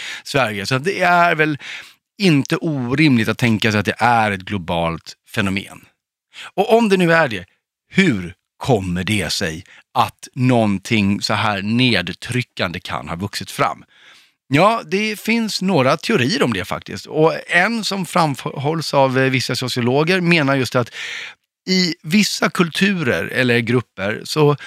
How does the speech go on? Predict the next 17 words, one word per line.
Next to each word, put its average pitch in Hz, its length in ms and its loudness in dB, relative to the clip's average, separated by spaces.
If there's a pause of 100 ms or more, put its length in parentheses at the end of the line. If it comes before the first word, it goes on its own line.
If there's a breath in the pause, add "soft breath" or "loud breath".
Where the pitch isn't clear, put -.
(180 loud breath)
kan 151 180 0
det 151 120 2 (220)
vara 135 360 2
så 131 100 -4
att 123 60 -6
det 147 80 -2
finns 135 360 0
en 131 160 2
bestämd 143 680 0
mängd 120 640 0
med 110 460 2
prestige 107 760 -4
eller 117 120 0
uppmärksamhet 101 720 0
eller 104 120 0
auktoritet 101 720 -2
bland 104 320 0